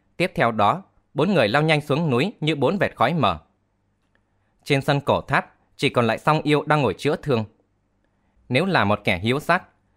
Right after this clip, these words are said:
Lâm Viết Hùng sẽ kết liễu mạng sống của song yêu chẳng có khó khăn gì. Nhưng chàng vẫn đứng đó, đợi cho anh em họ Miêu hồi phục. Qua một lúc, Miêu Cao lồm cồm bò dậy, hướng vào cổ tháp, cất tiếng: "Chúng ta tạm biệt, hẹn ngày tái ngộ."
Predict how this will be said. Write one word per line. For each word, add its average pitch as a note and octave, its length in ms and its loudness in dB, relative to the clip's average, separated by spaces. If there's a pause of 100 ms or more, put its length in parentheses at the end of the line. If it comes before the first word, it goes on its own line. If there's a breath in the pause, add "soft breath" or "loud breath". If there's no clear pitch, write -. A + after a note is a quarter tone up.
(120)
Lâm E3 160 2
Viết G#3 180 -4
Hùng A#2 220 0
sẽ D#3 140 -2
kết G3+ 220 -4
liễu D3+ 100 2
mạng E3+ 240 0
sống D3 200 -2
của B2+ 120 -2
song C#3 260 0
yêu C3 300 0
chẳng A2 220 0
có C#3+ 100 0
khó C3 180 2
khăn B2+ 280 -2
gì. F#2+ 200 -2 (500)
Nhưng C#3+ 180 0
chàng F#2 260 0
vẫn B2+ 140 0
đứng D3 220 -2
đó, B2 220 2 (320)
đợi B2 160 0
cho D3+ 140 -2
anh E3 180 0
em D3+ 120 2
họ C#3 200 -2
Miêu D3 160 2
hồi A#2+ 200 0
phục. - 340 -6 (960)
Qua D3 140 2
một G#2+ 180 0
lúc, C#3 320 -4 (180)
Miêu D#3 140 0
Cao D3 220 2
lồm A2+ 200 0
cồm G2+ 200 -2
bò G2 180 0
dậy, G2+ 200 -2 (220)
hướng D3+ 220 -2
vào D#3+ 160 -2
cổ G#2 140 2
tháp, D#3+ 340 -4 (160)
cất E3 220 -2
tiếng: A#2 200 -2 (880)
"Chúng F3+ 240 0
ta - 120 2
tạm - 280 -2
biệt, G2+ 300 -6 (140)
hẹn C3+ 220 0
ngày A#2+ 100 2
tái D3 240 0
ngộ." A2+ 240 -2